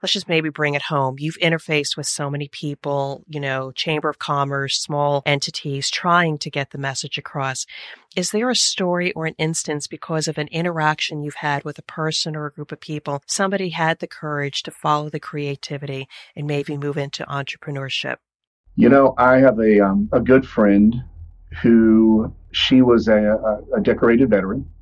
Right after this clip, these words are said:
Speaker 2: She was a fantastic mom, all-around good person. She's one of those people that,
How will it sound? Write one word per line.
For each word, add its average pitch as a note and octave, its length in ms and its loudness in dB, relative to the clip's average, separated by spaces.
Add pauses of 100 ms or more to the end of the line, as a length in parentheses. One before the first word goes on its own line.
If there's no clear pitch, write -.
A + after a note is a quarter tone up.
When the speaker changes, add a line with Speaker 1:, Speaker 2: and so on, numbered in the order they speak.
(360)
Speaker 2:
She A#2+ 360 4
was G2+ 400 2
a G2+ 240 2
fantastic G#2+ 800 -2
mom, G2+ 500 0 (400)
all-around A#2+ 760 6
good A2 240 4
person. G2+ 680 0
She's F#2 240 -2
one A2 160 2
of A#2+ 80 4
those A#2 200 4
people A#2 460 4
that, G2+ 220 4